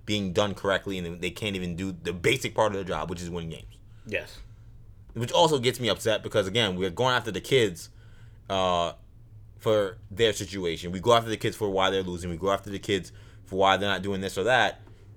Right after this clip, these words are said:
Speaker 1: We go after the kids now for saying, "Hey, the coach is being insane." But this guy is ten and fifteen, and there are people trying to protect him.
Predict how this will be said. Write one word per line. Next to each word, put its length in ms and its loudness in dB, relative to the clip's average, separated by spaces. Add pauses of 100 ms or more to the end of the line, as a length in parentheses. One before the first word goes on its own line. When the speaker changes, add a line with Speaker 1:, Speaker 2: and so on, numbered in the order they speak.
(100)
Speaker 1:
We 140 -6
go 120 8
after 160 6
the 80 2
kids 240 2
now 220 6
for 120 0
saying, 260 4
"Hey, 200 8
the 80 -2
coach 240 -2
is 100 -8
being 380 -4 (360)
insane." 680 2 (2000)
But 140 4
this 140 0
guy 240 8
is 80 0
ten 140 0
and 100 -2
fifteen, 580 -2 (600)
and 140 0
there 60 6
are 40 4
people 240 -2
trying 220 0
to 80 0
protect 260 -4
him. 140 -10